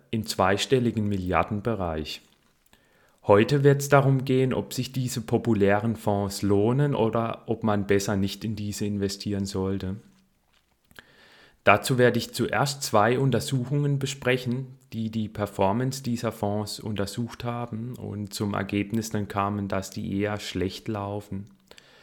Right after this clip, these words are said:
Und im Anschluss werde ich besprechen, warum diese Fonds nicht gut laufen.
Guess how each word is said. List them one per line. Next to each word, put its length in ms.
Und 200
im 140
Anschluss 540
werde 220
ich 160
besprechen, 600
warum 380
diese 300
Fonds 540
nicht 300
gut 340
laufen. 600